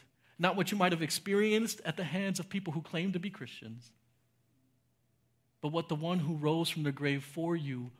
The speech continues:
wants for you, because he made you and he loved you enough to die for you. And he came back to life so that you could actually have life. Will you pray with me?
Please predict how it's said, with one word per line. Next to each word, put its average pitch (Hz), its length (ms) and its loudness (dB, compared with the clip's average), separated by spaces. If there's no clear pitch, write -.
wants 151 300 -4
for - 160 -10
you, 110 140 -12
because - 260 -14
he 131 140 -8
made 139 340 -6
you 180 220 -8
and 123 100 -6
he 120 80 -6
loved 139 240 -4
you 147 80 -6
enough 135 280 -8
to 123 100 -12
die 127 300 -10
for - 100 -20
you. - 200 -20
And 120 80 -10
he 113 60 -8
came 127 240 -8
back 120 220 -6
to - 100 -14
life 117 300 -8
so - 60 -12
that - 80 -14
you 120 100 -10
could 139 180 -18
actually - 480 -12
have - 140 -20
life. - 140 -20
Will - 80 -14
you 120 80 -10
pray 135 180 -8
with 147 180 -14
me? 156 140 -12